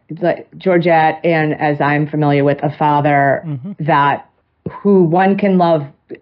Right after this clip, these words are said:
Speaker 1: dearly, but who suffers from addiction. You don't have this presence that is needed. You don't have this, the solid safety, this predictability. Sometimes you just never know what you're walking into.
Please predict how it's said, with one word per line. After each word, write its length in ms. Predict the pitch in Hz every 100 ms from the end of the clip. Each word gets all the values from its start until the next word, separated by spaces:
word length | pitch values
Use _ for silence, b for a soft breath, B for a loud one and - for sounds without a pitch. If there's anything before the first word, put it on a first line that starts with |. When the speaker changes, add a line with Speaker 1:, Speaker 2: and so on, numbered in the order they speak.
| 190
Speaker 1:
dearly, 560 | 147 185 220 220 147 147
but 120 | 156
who 120 | 151 170
suffers 400 | 175 165 196 180
from 220 | - 160 139
addiction. 760 | 143 170 170 - 151 143 143 B B B B
You 140 | 226
don't 180 | 247 214
have 320 | 202 220 214
this 160 | 202 196 - _ _ _
presence 540 | - 208 202 190 139 - _
that 280 | 165 147 -
is 220 | 170 156 147
needed. 500 | 160 151 151 147 143
You 60 |
don't 160 | 175 190
have 380 | 165 180 185 160
this, 180 | 165 - _ _ _
the 100 | 185 180 -
solid 580 | 180 175 175 165 160 B B _ _
safety, 580 | 208 196 190 - 170 151
this 180 | 156 156
predictability. 1000 | - 190 185 - 170 175 185 170 131 135
Sometimes 340 | 175 202 185
you 80 | 165
just 180 | 156 156
never 220 | 156 147
know 140 | 151 143
what 120 | -
you're 120 | 143
walking 380 | 135 127 127 143
into. 460 | 175 - - 53